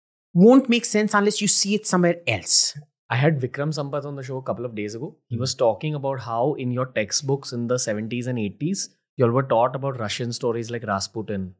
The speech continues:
Speaker 1: Yeah.
Speaker 2: And y'all had Russian references.
Speaker 1: Yeah.
Speaker 2: I don't remember having any Russian references.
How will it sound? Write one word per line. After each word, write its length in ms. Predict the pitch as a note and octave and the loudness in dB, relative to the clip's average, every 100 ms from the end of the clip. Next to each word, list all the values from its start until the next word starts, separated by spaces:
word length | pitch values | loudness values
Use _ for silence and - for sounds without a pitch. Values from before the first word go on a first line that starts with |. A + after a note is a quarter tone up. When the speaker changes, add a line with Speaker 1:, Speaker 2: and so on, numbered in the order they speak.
| _ | _
Speaker 1:
Yeah. 240 | G#3+ F4 E4 - _ | 6 8 6 -2 _
Speaker 2:
And 120 | G#2+ | 0
y'all 140 | B2+ B2 | 2 4
had 300 | A#2 B2 C3 | 2 0 0
Russian 340 | A#2 - B2+ A#2+ | -2 -2 -2 -2
references. 640 | A2+ A#2 A2 G#2+ G#2 - | -4 -4 -8 -8 -8 2
Speaker 1:
Yeah. 280 | C4 D#4+ A#3 - | 6 6 2 0
Speaker 2:
I 140 | A2+ | 0
don't 160 | A#2+ B2+ | 2 2
remember 260 | A2+ A2+ A2 | 0 -2 -4
having 220 | G#2+ G#2+ | -4 -4
any 180 | G#2 G#2 | -4 -4
Russian 300 | F#2+ - G2+ | -6 -8 -12
references. 500 | G2 G2+ G2 G#2 | -12 -10 -12 -10